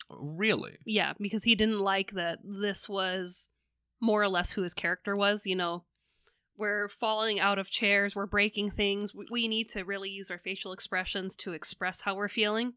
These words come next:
Speaker 1: Mm-hmm.
Speaker 2: But it's just, it's such a great film, and he does such a great part in it that it's like, I feel like he's coming down a little too harsh on it.
Speaker 1: I mean, I can see what he's getting at, 'cause it, this is, it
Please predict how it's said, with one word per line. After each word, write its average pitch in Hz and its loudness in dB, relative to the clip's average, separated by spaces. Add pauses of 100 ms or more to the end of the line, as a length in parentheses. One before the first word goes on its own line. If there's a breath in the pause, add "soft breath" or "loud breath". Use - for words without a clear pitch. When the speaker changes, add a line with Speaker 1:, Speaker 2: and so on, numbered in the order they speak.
Speaker 1:
Mm-hmm. 117 -4 (360)
Speaker 2:
But 202 0
it's 202 -4
just, 208 -2
it's 226 -4
such 247 -2
a 233 0
great 196 0
film, 196 0
and 180 -4
he 202 -6
does 190 -2
such 196 -4
a 196 -6
great 185 -4 (400)
part 196 2
in 185 -4
it 180 -6
that 180 -2
it's 180 -6
like, - -4
I 185 2
feel 196 -2
like 170 -4 (760)
he's - -20
coming 240 2
down 214 4
a 202 -4
little 190 -6
too 190 -6
harsh 175 -4
on 113 -8
it. - -10 (360 loud breath)
Speaker 1:
I 208 0
mean, 233 -2
I 196 6
can 254 0
see 190 -2
what 175 0
he's 151 -4
getting 127 0
at, 156 0
'cause 160 0
it, 151 0
this 180 2
is, 240 -4 (1080)
it 214 2